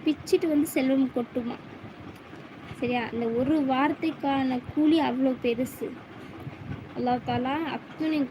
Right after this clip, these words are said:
கூலிகளையும் அல்லாஹ் என்ன பண்ணணும்? இந்த உலகத்திலையும் தரணும், மறு உலகத்தையும் அல்லாஹ் தஆலா நமக்கு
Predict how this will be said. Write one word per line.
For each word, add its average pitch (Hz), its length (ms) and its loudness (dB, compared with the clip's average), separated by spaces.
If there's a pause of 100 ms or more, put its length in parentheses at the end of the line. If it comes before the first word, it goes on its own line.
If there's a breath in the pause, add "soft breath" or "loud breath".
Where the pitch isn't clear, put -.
கூலிகளையும் 277 640 2
அல்லாஹ் 262 260 -2
என்ன 285 160 0
பண்ணணும்? 254 400 -2
இந்த 220 180 -4
உலகத்திலையும் 262 560 0
தரணும், 302 380 0
மறு 269 360 0
உலகத்தையும் 254 540 -4 (360)
அல்லாஹ் 233 300 -2
தஆலா 233 180 -4
நமக்கு 233 480 -4